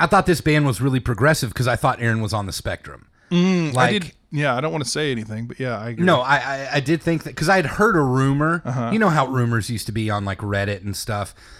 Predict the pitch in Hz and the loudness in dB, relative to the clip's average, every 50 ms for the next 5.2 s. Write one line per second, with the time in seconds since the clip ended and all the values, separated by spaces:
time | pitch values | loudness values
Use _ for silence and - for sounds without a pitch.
0 | - - - - - 139 139 135 123 - - 147 135 131 127 127 127 123 - - | -20 -20 -20 -6 -2 0 0 2 2 2 2 2 4 4 4 2 0 -2 -2 -2
1 | 120 120 117 113 113 110 - 131 147 139 139 127 127 147 175 170 139 - - - | -2 0 0 0 0 0 2 2 2 2 2 0 -2 -2 -2 -2 -4 -6 -6 -4
2 | - 117 104 98 101 98 95 90 - - 131 135 131 113 107 113 113 - - 131 | -4 -4 -2 -2 -4 -4 -4 -6 -6 -4 -2 -2 -2 -2 -4 -6 -6 -4 -4 -2
3 | 123 120 113 - - 151 156 139 117 - - - - 139 139 143 - - 120 117 | -2 -4 -6 -4 -2 -2 -2 -2 -2 -2 -2 0 0 0 0 0 -2 -2 -4 -2
4 | 120 120 - - 120 107 101 92 117 135 131 107 - - - - 135 131 131 127 | -2 -2 -4 -6 -6 -6 -6 -6 -4 -4 -4 -4 -4 -4 -2 0 2 2 2 2
5 | 127 127 - | 2 0 -2